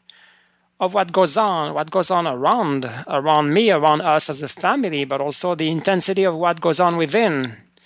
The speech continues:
And I've been saying when I started today that, you know, it was going from wonder to wonder. And, um,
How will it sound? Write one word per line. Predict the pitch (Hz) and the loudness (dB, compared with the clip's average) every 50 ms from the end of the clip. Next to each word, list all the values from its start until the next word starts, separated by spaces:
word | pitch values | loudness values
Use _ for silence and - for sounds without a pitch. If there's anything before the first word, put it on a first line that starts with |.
| - - - - - - - - - _ _ _ _ - | -20 -18 -18 -18 -18 -20 -20 -20 -20 _ _ _ _ -4
And | - 170 170 | -2 0 0
I've | 160 151 143 | 0 0 0
been | 165 165 151 | 0 2 2
saying | - - 202 196 180 | 2 2 2 2 0
when | 175 165 156 | 0 2 2
I | 151 | 0
started | 143 - - 180 175 175 165 - | 0 0 -2 -2 -2 -2 -2 -4
today | - - 165 175 214 226 208 | -6 -6 -2 0 0 0 2
that, | 180 160 143 - - | 2 0 0 -2 -4
you | 175 170 | -2 0
know, | 165 | 0
it | 151 147 | 0 0
was | 151 170 151 147 147 | 0 0 -2 0 0
going | 165 170 175 180 | 0 0 0 0
from | 165 - 165 160 151 143 | -2 -2 -2 -2 -2 0
wonder | 139 139 147 156 170 175 165 180 175 151 | 0 2 2 2 2 0 0 0 0 -2
to | 135 - 160 | -2 -4 -6
wonder. | 151 147 147 196 262 254 180 156 135 120 120 120 - - - _ _ _ _ _ _ _ _ _ _ _ _ _ _ _ - | -2 2 4 4 4 4 2 -2 -2 -4 -6 -8 -12 -16 -20 _ _ _ _ _ _ _ _ _ _ _ _ _ _ _ -4
And, | 170 165 175 170 165 156 | -2 0 0 2 2 2
um, | 156 147 147 147 147 147 143 147 147 139 139 | 4 4 4 4 2 2 0 -2 -4 -6 -8